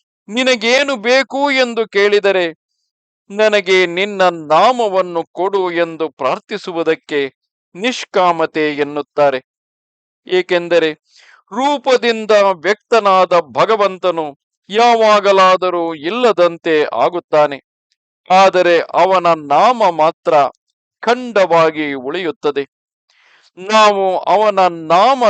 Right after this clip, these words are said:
ತೆಗೆದುಕೊಂಡರೆ ಅವನಿಗೆ ನಮ್ಮ ಕಡೆಗೆ ಬರುವುದು ಅನಿವಾರ್ಯವಾಗುತ್ತದೆ. ಆದ್ದರಿಂದ ದೇಹಕ್ಕೆ ಕಷ್ಟ ಕೊಡುವ ಉಪದ್ವ್ಯಾಪದಲ್ಲಿ ಬೀಳದೆ ಭಗವಂತನಿಗಾಗಿ ನಾಮ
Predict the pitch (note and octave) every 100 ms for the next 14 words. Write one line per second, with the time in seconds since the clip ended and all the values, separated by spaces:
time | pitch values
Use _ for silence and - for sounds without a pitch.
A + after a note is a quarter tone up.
0 | - E3+ F3 G#3+ A3+ F3+ F3 E3+ D#3 D3
1 | C#3 _ _ _ _ _ _ _ F3+ G3+
2 | G3 F#3+ E3+ E3 D3 _ _ _ _ F#3+
3 | B3 A#3+ A3+ - F3 F#3+ G#3+ F3+ E3 B2+
4 | C#3+ G3 F#3 D#3+ D#3 D3+ - _ B2 E3
5 | G#3 D#3+ D3+ C#3+ C3+ C3+ C#3+ - C#3+ C3
6 | - _ _ _ _ _ _ _ E3+ E3+
7 | - E3+ D#3+ D#3+ D3+ C#3+ - _ _ _
8 | _ D#3 C#3 A#3 C4 B3 A3 A3 _ -
9 | G3 _ - A#3 - _ - - F#3+ G3
10 | F#3 F3+ - E3 A3 F#3+ C3 C3+ E3+ G#3
11 | G#3+ F#3+ F3 E3 D#3+ C#3+ B2 E3+ F3+ D#3+
12 | C#3+ B2+ _ _ _ _ _ B2+ F3+ A3
13 | A#3+ A3+ G#3 G#3 G3 F3 F3+ E3+ D#3 D#3+
14 | D3+ C#3 C3 D3 F#3